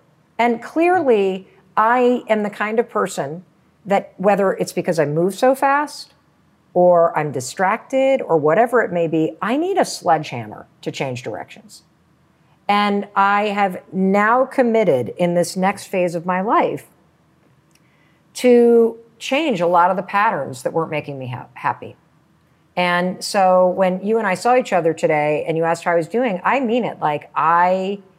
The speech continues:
am starting to have a breakthrough in happiness and being content. And I'm realizing, and this makes me very sad to say, I'm not sure I ever really knew what happiness feels like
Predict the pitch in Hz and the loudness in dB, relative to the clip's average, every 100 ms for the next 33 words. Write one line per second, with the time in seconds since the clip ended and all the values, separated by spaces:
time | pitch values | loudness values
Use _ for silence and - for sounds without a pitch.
0 | _ _ 185 190 - 190 214 226 185 170 | _ _ -6 -6 -2 -2 0 -2 -2 0
1 | 180 151 156 165 - 160 147 - 147 - | 0 0 -2 -2 -4 -4 -4 -4 -10 -8
2 | 151 156 170 156 185 - - _ _ _ | -6 -6 -6 -10 -12 -16 -20 _ _ _
3 | _ _ _ 180 170 156 165 175 196 226 | _ _ _ -4 -2 0 -2 -2 -6 -10
4 | 208 - 113 - - _ _ _ _ _ | -10 -10 -10 -14 -20 _ _ _ _ _
5 | _ _ _ _ _ 190 185 185 180 175 | _ _ _ _ _ -2 0 0 -2 -6
6 | - 185 185 190 247 226 170 151 165 151 | -4 -2 0 2 4 6 4 0 -2 -4
7 | 151 170 185 196 202 185 180 175 165 165 | -4 -4 -4 -4 -6 -6 -2 2 2 2
8 | 156 147 143 - 233 196 156 - _ _ | 0 0 -2 0 2 2 -2 -4 _ _
9 | _ _ _ _ 208 330 403 440 - 269 | _ _ _ _ -2 -2 -4 -8 -4 2
10 | 254 254 208 233 208 196 202 196 190 185 | 2 2 0 0 -2 -2 -2 -2 -2 -4
11 | 247 254 - - - _ _ _ _ _ | -4 -6 -10 -14 -18 _ _ _ _ _
12 | _ _ _ _ 175 196 - - 190 190 | _ _ _ _ -2 -2 -2 -6 -6 -4
13 | 190 180 180 - - - _ _ _ - | -4 -2 -4 -6 -16 -18 _ _ _ -6
14 | 277 262 180 139 - - - | 0 0 0 -4 -4 -8 -14